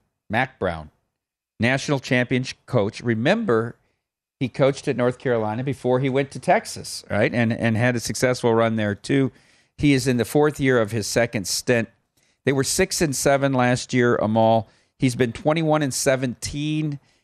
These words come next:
in his second run, fourteen and twelve in the A C C. They lost to South Carolina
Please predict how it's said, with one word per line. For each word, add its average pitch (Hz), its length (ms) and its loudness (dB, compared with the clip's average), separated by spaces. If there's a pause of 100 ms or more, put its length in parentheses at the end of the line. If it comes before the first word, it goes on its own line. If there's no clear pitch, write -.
(160)
in 117 120 0
his 110 100 0
second 127 380 0
run, 113 180 0
fourteen 139 540 -2
and 113 100 -4
twelve 117 440 0
in 113 120 -4
the 107 160 -4
A 113 160 2
C 107 240 -4
C. 131 280 0
They 113 120 2
lost 113 260 2
to 110 60 -8
South 113 300 0
Carolina 104 520 2